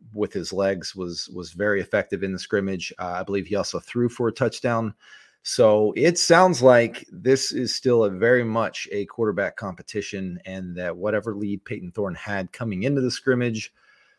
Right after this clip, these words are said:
may essentially be gone now. And, uh, he's gonna have to show out in the next scrimmage or two before the season starts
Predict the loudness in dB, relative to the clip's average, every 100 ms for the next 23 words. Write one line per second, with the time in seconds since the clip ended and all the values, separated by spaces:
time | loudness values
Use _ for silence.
0 | _ -8 0 2 2 0 -4 -2 -2 -2
1 | 0 0 -2 -6 -8 -10 _ -8 -6 -4
2 | -4 -4 -4 -4 -8 -10 -6 -4 -4 -6
3 | -4 0 2 0 -2 -6 -6 -6 -8 -12
4 | _ _ -6 -2 -2 -2 -10 2 4 4
5 | 2 0 -2 -2 0 0 0 -4 -2 0
6 | 0 -4 -10